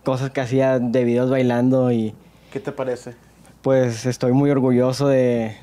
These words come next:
Speaker 1: de mi abuelo porque, pues, todo lo que logró y todo lo que hizo en, en su carrera artística, ¿verdad? Y, pues, para mí es, es lo mejor.
Speaker 2: Qué chulada. Este, ahorita,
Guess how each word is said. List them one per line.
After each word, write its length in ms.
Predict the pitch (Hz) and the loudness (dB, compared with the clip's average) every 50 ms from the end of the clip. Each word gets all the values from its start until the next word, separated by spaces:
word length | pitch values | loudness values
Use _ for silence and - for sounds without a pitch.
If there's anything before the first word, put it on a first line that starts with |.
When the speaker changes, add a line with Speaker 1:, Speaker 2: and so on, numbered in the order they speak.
| - | -6
Speaker 1:
de 120 | - 123 123 | -2 0 2
mi 100 | 123 123 | 2 2
abuelo 480 | 120 117 117 120 127 131 139 143 139 117 | 2 2 2 2 2 2 2 0 0 -2
porque, 340 | 131 127 123 - - 117 113 | -4 -6 -6 -4 -4 -4 -4
pues, 440 | - - 113 110 107 101 - - - _ - - _ _ | -2 -2 -4 -4 -4 -6 -10 -16 -20 _ -20 -20 _ _
todo 180 | - 127 135 | -2 0 0
lo 140 | 139 143 143 | 0 0 0
que 100 | - 147 | 0 0
logró 520 | 131 123 120 120 120 123 131 135 139 143 | 0 2 2 2 2 2 0 2 2 2
y 100 | 139 139 | 2 0
todo 240 | 127 - - 127 135 | 0 0 -2 0 0
lo 160 | 139 139 135 | 0 0 -2
que 140 | - 131 127 | -2 0 0
hizo 360 | 127 127 123 120 - 135 135 | 0 0 0 -2 -2 0 0
en, 440 | 131 127 123 120 117 113 110 110 104 - - - _ _ _ - - - | 2 2 2 0 0 -2 -2 -4 -8 -12 -20 -20 _ _ _ -20 -16 -6
en 120 | - 131 131 | -4 -4 -2
su 160 | - 135 127 | -2 -4 -4
carrera 320 | - 131 120 120 131 131 | -2 -2 0 2 2 2
artística, 500 | 139 131 - - 147 135 - - 139 - 147 | 0 -2 0 -2 -2 -2 -2 -4 -2 0 0
¿verdad? 320 | 143 139 139 147 147 135 - - - - _ - _ _ _ _ _ _ _ _ | 0 2 2 0 0 -2 -4 -10 -20 -20 _ -20 _ _ _ _ _ _ _ _
Y, 120 | 135 127 | -2 -2
pues, 200 | 107 - 131 117 | 0 0 -2 0
para 220 | - 127 123 120 117 | 0 0 0 2 2
mí 180 | 120 123 135 | 2 2 2
es, 460 | 139 143 143 135 127 123 120 - - | 2 0 0 -2 -4 -8 -12 -10 -6
es 200 | 123 117 120 113 | -4 -4 -2 -2
lo 140 | 120 131 127 | 0 0 2
mejor. 380 | 127 120 110 - - 113 113 104 - - - - - - | 2 0 0 0 -2 -2 -2 -2 -6 -14 -20 -20 -20 -20
Speaker 2:
Qué 80 | - - | -20 -20
chulada. 480 | - - - - - - - - 196 - - - - _ _ - _ - - - _ _ _ _ | -20 -20 -20 -20 -20 -20 -20 -20 -20 -20 -20 -20 -20 _ _ -20 _ -20 -20 -20 _ _ _ _
Este, 720 | - 113 110 - - - 113 113 110 110 110 110 113 110 - _ - - - - - - _ _ - _ _ _ _ _ - - - _ | -16 -16 -16 -16 -16 -12 -10 -10 -8 -8 -10 -10 -12 -14 -18 _ -20 -20 -20 -20 -20 -20 _ _ -20 _ _ _ _ _ -20 -20 -20 _
ahorita, 300 | - 156 156 - - 190 | -6 -6 -6 -2 -2 0